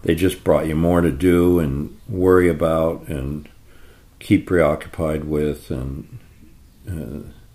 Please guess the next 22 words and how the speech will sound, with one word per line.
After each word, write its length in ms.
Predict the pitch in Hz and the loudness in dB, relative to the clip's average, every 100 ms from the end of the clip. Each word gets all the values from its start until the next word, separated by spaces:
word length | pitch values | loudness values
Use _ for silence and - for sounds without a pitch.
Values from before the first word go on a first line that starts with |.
| - - - | -20 -20 -10
in 140 | 92 78 | -4 -2
many 200 | 85 90 | 0 -2
cases 500 | - 73 71 82 - | -2 -6 -4 -8 -10
kept 320 | - 85 - | -6 -8 -6
you 100 | 62 | -6
isolated. 800 | 71 92 - 64 60 60 67 64 - - - - - - _ - _ - - - - - - - - - - - - - - - - - - - - - - - - - - - - - - - - - - - - - - - | -6 -6 -6 -8 -8 -10 -14 -16 -20 -20 -20 -20 -20 -20 _ -20 _ -20 -20 -20 -20 -20 -20 -20 -20 -20 -20 -20 -20 -20 -20 -20 -20 -20 -20 -20 -20 -20 -20 -20 -20 -20 -20 -20 -20 -20 -20 -20 -20 -20 -20 -20 -20 -14 -14 -6
"Yet 480 | 92 107 127 120 - | 6 10 10 8 -4
he 300 | - 135 147 | 6 8 8
whom 520 | 117 123 113 110 104 | 8 6 8 8 6
I 420 | 107 - 104 101 | 2 -2 2 4
forgive 640 | 107 - 82 95 101 80 87 | 2 0 0 6 6 6 0
will 180 | 87 | 0
give 200 | 85 90 | 2 2
me 140 | 85 87 | 2 -2
gifts 360 | 82 92 - | 2 2 0
beyond 460 | - 78 82 87 101 | -4 0 0 0 0
the 80 | 78 | 0
worth 320 | 73 73 76 | 0 0 -2
of 140 | 82 | -4
anything 460 | 78 80 78 87 73 | -2 -4 -4 -6 -4
on 220 | 67 69 | -6 -6
earth." 440 | 78 90 64 - | -8 -8 -10 -14